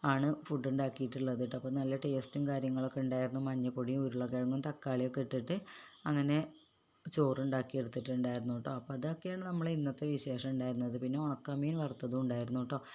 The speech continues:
അപ്പോൾ വീഡിയോ ഇഷ്ടപ്പെട്ടാൽ സപ്പോർട്ട് ചെയ്യാനും ഒന്നും മറക്കരുത്. നാളെ നമുക്ക് പുതിയൊരു വീഡിയോ ആയിട്ട് വരാം.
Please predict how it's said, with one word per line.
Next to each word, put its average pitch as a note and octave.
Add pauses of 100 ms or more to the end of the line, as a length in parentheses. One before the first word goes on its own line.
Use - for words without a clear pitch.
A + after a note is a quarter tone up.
(260)
അപ്പോൾ F#3
വീഡിയോ F3+
ഇഷ്ടപ്പെട്ടാൽ G#3
സപ്പോർട്ട് F3+
ചെയ്യാനും E3 (180)
ഒന്നും D#3
മറക്കരുത്. C#3
നാളെ C3
നമുക്ക് D#3
പുതിയൊരു D#3+
വീഡിയോ C#3+
ആയിട്ട് C#3
വരാം. C#3